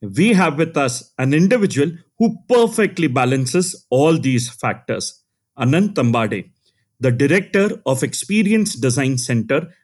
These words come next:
at Amdocs, who has also been a TEDx speaker in past. An individual who nurtures user experience design and industrial design for consumer goods and durables. He talks about his journey on how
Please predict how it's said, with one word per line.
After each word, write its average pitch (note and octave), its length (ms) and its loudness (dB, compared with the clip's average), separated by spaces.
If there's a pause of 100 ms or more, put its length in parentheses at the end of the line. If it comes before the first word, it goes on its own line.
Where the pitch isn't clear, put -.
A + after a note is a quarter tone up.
(140)
at F3+ 260 0
Amdocs, A2 640 -4 (480)
who E3 180 2
has D#3+ 240 0
also D#3+ 300 0
been F#3 420 0
a B3 60 -6
TEDx E3 380 0
speaker B2+ 400 -4
in G#2 280 -4
past. - 380 -6 (680)
An C#3 220 0
individual D#3+ 840 0 (360)
who G3 160 2
nurtures F#3+ 600 2
user G3+ 400 2
experience E3 640 -2
design B2 540 -2 (300)
and A3+ 260 2
industrial D#3+ 580 0
design B2 440 -2 (100)
for D3 180 -2
consumer D#3 520 2
goods C3+ 280 -2
and C#3 160 0
durables. G#2+ 600 -4 (560)
He C#3 320 -2
talks E3+ 480 0 (240)
about G#3 380 0
his A3+ 220 0
journey D3+ 480 0
on C#3 240 -2
how D#3 400 0